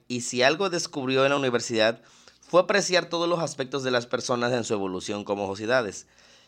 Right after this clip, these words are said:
Y sabía que, bien o mal, la historia de Australia y de Nueva Zelanda eran la extensión de la historia del Reino Unido,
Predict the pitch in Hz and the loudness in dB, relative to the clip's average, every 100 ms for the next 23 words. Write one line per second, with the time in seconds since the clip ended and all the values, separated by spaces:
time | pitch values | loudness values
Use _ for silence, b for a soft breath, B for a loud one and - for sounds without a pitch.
0 | b 123 123 113 139 98 - - 101 107 | b -2 2 4 4 2 -2 -10 -4 0
1 | 131 151 165 185 b b b b 123 127 | 2 4 4 2 b b b b 0 0
2 | 131 196 196 160 - 147 151 143 123 104 | 2 2 4 4 2 2 2 2 0 -2
3 | 107 117 131 139 - 123 127 131 113 - | 0 0 2 2 2 0 2 0 -2 -4
4 | 110 104 139 147 151 127 104 117 117 110 | -6 -2 -2 0 0 0 0 0 2 0
5 | 98 104 104 104 90 80 | 0 -4 -4 -6 -8 -12